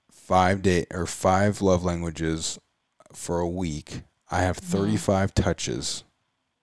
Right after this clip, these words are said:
Speaker 1: I'm
Speaker 2: Mm-hmm.
Speaker 1: relating this to real estate now for marketing.
Speaker 2: There we
Speaker 1: Thirty-five
Speaker 2: go.
Speaker 1: touches that
Speaker 2: Yeah.
Speaker 1: I'm trying to sell Jackie that I love her so much.
Speaker 2: Mm-hmm.
Speaker 1: And I'm hitting all these buckets,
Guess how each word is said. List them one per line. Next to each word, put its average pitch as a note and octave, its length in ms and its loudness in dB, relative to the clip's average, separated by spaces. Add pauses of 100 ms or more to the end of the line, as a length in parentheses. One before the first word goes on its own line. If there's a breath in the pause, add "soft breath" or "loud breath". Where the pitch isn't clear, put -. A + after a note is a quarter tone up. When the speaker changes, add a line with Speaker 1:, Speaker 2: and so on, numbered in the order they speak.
(520)
Speaker 1:
I'm F#2 100 -4
Speaker 2:
Mm-hmm. F2 80 -4
Speaker 1:
relating E2 260 -2
this D#2 180 -6
to - 100 -10
real D2+ 200 -4
estate E2+ 260 -6
now E2+ 260 -4
for - 200 -12
marketing. C#2+ 460 -8
Speaker 2:
There - 80 -20 (500 loud breath)
we A2 100 6
Speaker 1:
Thirty-five G2+ 340 4
Speaker 2:
go. F2 80 2
Speaker 1:
touches F#2+ 420 2
that F2 80 0
Speaker 2:
Yeah. E2 120 -2
Speaker 1:
I'm E2+ 80 -6
trying F2 280 -4
to D#2+ 100 -2
sell F2 420 -2
Jackie E2+ 480 -4
that D#2+ 180 -4
I A#1+ 140 -4
love D2 380 -6
her D#2+ 200 -10
so - 320 -6
much. E3 460 -4
Speaker 2:
Mm-hmm. E3 80 -10 (840 soft breath)
Speaker 1:
And F#2 120 -4
I'm D#2+ 100 -4
hitting E2+ 260 -2
all E2+ 200 -2
these G2 180 0
buckets, F2 640 -2